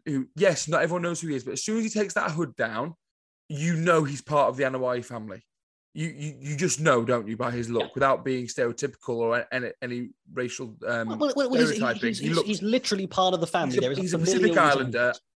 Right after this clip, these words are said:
Speaker 1: and then very quickly you find out he's, he's actually a blood relative. It was on commentary straight away. You hear Michael Cole shout. We obviously didn't, but everyone in that arena knows who he is. But everyone watching around the world, that's the Usos' younger brother.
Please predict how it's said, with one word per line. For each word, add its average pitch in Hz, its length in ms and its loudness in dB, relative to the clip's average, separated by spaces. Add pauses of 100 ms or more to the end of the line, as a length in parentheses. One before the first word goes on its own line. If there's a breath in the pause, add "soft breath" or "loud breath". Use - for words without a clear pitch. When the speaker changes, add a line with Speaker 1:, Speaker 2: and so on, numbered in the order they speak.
Speaker 1:
and 139 120 0
then 139 160 -2
very 175 240 4
quickly 139 340 -8
you 131 60 -8
find 123 220 -2
out 123 100 0
he's, 127 200 -6
he's 139 220 -4
actually 135 280 0
a 117 40 0
blood 131 260 0
relative. 117 380 0
It 127 60 -6
was 131 120 -6
on 175 140 0
commentary 123 360 -10
straight 175 260 2
away. 123 200 0
You 127 80 -2
hear 135 100 -2
Michael 139 320 -4
Cole 113 180 -4
shout. 117 220 -6
We 165 80 4
obviously 135 260 0
didn't, 123 400 -8 (400 soft breath)
but - 140 -8
everyone 190 260 4
in 165 60 2
that 131 160 2
arena 135 200 -2
knows 123 220 -4
who 127 100 -6
he 113 100 0
is. 101 100 -6
But - 120 -8
everyone 180 300 0
watching 135 320 -4
around 151 120 0
the 127 60 -4
world, 117 360 -4 (340 soft breath)
that's 170 220 2
the 160 180 -8
Usos' 135 340 -4
younger 135 260 -4
brother. 117 340 -6